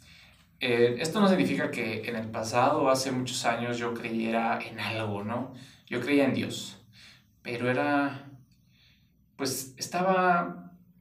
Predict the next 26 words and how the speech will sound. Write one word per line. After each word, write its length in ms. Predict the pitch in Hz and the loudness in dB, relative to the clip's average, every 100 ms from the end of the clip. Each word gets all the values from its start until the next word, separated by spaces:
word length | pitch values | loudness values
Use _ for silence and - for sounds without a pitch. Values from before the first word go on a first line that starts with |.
| _ - | _ -14
¿cómo 240 | - 160 | -6 -2
decirlo? 520 | - - 139 131 117 | -2 2 2 2 0
Un 120 | 117 | -2
poco 260 | 120 - 185 | -4 -2 0
perdido, 480 | 123 110 107 101 98 - - | 2 0 -4 -6 -10 -16 -12
la 140 | 113 | -8
verdad. 400 | 104 104 101 101 | -6 -4 -4 -6
Solamente 880 | - - 120 120 120 113 113 - - - - - - _ | -10 -6 -4 -2 -4 -6 -8 -12 -14 -20 -20 -20 -20 _
tenía 260 | 123 120 120 | -6 0 2
la 100 | 117 | 2
idea 300 | 110 110 110 | 0 2 0
de, 340 | 110 101 101 104 | 0 -4 -6 -8
de 120 | 110 | -8
Dios, 580 | 110 131 104 - - - | -2 0 0 -2 -10 -14
así 360 | - - 139 139 | -12 -4 -2 -2
en 160 | 123 | -6
general. 580 | - 117 110 113 113 - - - - _ _ _ _ _ | -10 -8 -4 -2 -4 -6 -16 -20 -20 _ _ _ _ _
Y 840 | - 143 143 143 143 143 143 143 - | -4 0 2 2 2 2 2 -2 -6
hasta 260 | - - 147 | -10 0 4
ahora 360 | 170 160 - | 4 4 0
que 680 | - - 127 - - - - | -2 -6 -4 -6 -8 -14 -18
estoy 360 | - - 143 143 | -16 -10 -2 0
en 100 | 139 | 0
la 60 | 127 | 0
iglesia, 580 | 123 143 143 123 - | -2 -2 -4 -4 -6
pues, 360 | - 123 - - | -6 -8 -10 -12